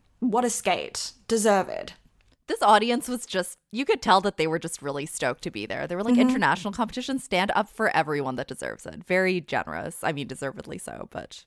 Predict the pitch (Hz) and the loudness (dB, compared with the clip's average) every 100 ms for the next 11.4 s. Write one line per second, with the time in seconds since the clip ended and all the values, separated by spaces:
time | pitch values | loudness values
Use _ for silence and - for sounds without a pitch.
0 | - 175 175 170 143 151 135 123 - - | -4 -2 6 8 8 6 -2 -2 -4 -6
1 | - 214 262 330 339 320 330 330 320 - | -4 -2 0 2 2 0 0 0 0 2
2 | 240 214 208 196 269 202 160 175 175 - | 2 6 6 4 2 -2 2 2 2 -6
3 | - - 202 240 269 - - 202 190 170 | -18 -4 2 4 4 0 0 0 -2 -8
4 | - 190 - 175 180 190 180 170 170 165 | -6 -4 -2 0 0 -2 -4 -4 -2 0
5 | 147 165 165 175 143 175 - - 220 214 | 0 0 0 0 0 -2 -10 -4 6 6
6 | 196 - - - 277 277 226 220 208 190 | 6 0 -4 2 4 4 6 6 6 2
7 | 170 - - 196 180 - 214 180 175 175 | -2 -10 -4 -2 -2 -4 -6 -4 -2 -2
8 | 180 175 185 180 175 202 214 214 196 160 | -4 -4 -4 -4 -2 0 2 2 0 -4
9 | 185 - - - - 180 98 - 151 - | -6 -8 -10 -10 -8 -8 -8 -6 -8 -8
10 | - - - _ 202 202 - 185 170 127 | -14 -20 -20 _ 4 4 2 -4 -2 -4
11 | 123 160 - | -4 -4 -6